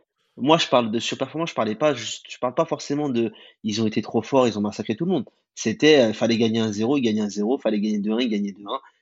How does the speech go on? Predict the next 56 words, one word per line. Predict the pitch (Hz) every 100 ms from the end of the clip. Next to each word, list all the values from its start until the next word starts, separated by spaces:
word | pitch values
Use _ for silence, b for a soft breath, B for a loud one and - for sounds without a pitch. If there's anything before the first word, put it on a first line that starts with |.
| b
Les | 104 107
victoires, | 113 131 147
ils |
les | 110 104
avaient, | 139 139
tu | -
vois, | 123
sans | - 123
survoler | 123 117 117
le |
championnat, | - 113 180 139
mais | 113 151 180 _ _
ils | -
surperformaient | - 123 123 - 123 156
par | 120
rapport | 104 104 139
au, | 120 104
l'effectif | 101 104 110 - -
qu'ils | 110 117
avaient, | 160 139
tu |
vois, | 117
ils | 107
avaient | 98
pas | 107
un | 101
effectif | 104 - 104
de | 104
malade | 101 104
mental. | 113 147 156 B B B
Comparé | - 104 113
à | 113
Monaco | 117 110 110
deux | 104
mille | 101
dix-sept, | 101 165 165
l'effectif | 104 - - 107
de | 104
Lille | 127 120
l'année | 104
dernière, | 101 104 160 160 _ _ _ _ _ _ - _ -
il |
y |
a | 92
rien | 113 131
de | 123
ouf, | 180 - - _
tu |
vois, | 117 147 -
mais | 107 143
ça | 175 113
gagnait | 107 107
les | 107 104
matchs | 117 -
un | 107
zéro, | 98 98 101 127